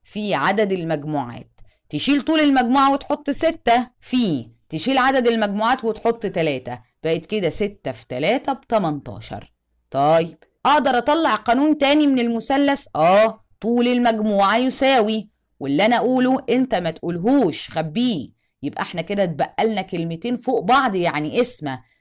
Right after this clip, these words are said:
مين اللي فوق؟ المدى على عدد المجموعات، لأنه ساعات يقول لك: "طول المجموعة يساوي المدى على نقط"،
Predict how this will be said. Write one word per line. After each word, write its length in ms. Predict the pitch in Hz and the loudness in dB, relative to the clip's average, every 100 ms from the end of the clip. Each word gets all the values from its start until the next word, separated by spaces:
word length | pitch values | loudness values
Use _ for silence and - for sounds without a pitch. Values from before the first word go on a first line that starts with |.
| _ | _
مين 200 | 226 277 | 0 2
اللي 220 | 285 262 | 2 2
فوق؟ 380 | - 247 277 285 - _ | -2 0 2 2 0 _
المدى 920 | 185 175 160 170 202 202 220 233 254 247 _ _ - | -2 0 -2 -2 0 2 4 4 2 -4 _ _ -16
على 520 | 127 151 170 170 180 170 _ _ - | -2 2 4 2 0 -6 _ _ -12
عدد 500 | 139 151 170 165 156 | -4 -2 0 0 -2
المجموعات، 1000 | 139 135 135 139 135 131 175 294 320 185 | -4 -6 -6 -6 -6 -4 0 0 0 -4
لأنه 260 | 135 160 | -6 -6
ساعات 400 | 151 147 180 208 | -10 -6 -6 -6
يقول 220 | 139 190 196 | -6 -4 -4
لك: 140 | 175 | -6
"طول 200 | 208 226 | -6 -6
المجموعة 560 | 180 165 151 196 190 165 | -4 -6 -6 -4 -2 -2
يساوي 460 | 151 208 196 165 | -6 -4 -4 -2
المدى 220 | 170 208 | -2 0
على 260 | 196 170 170 | 0 2 0
نقط"، 320 | 202 220 196 | 0 0 -2